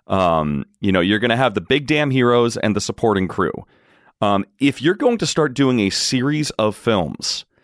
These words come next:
then you need to have, or, like, in any, you know, uh,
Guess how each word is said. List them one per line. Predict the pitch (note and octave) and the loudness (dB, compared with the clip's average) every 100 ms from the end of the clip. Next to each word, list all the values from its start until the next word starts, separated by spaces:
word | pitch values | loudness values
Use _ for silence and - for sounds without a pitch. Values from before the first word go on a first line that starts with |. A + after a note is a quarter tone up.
| _ _ - | _ _ -14
then | F#2 A2 G#2 F#2+ F2+ F2+ - _ _ _ _ _ _ _ _ - | -2 2 2 2 2 0 -4 _ _ _ _ _ _ _ _ -16
you | B2+ C3+ G3 | -4 0 2
need | C#3+ C3+ G3 F3+ A#2 A2+ | 4 4 4 4 2 -2
to | - C#3+ | -2 0
have, | B2+ C#3+ D3 F#2+ F2 G2 - _ _ _ _ | 2 0 0 0 -2 -4 -16 _ _ _ _
or, | C3 C#3 | 0 2
like, | D3 D3 | 0 0
in | A2 G2 D3+ F3 | -2 0 0 2
any, | F3 D#3+ - _ _ | 2 0 -2 _ _
you | - C#3+ | -4 -4
know, | - _ _ _ | -4 _ _ _
uh, | - | 0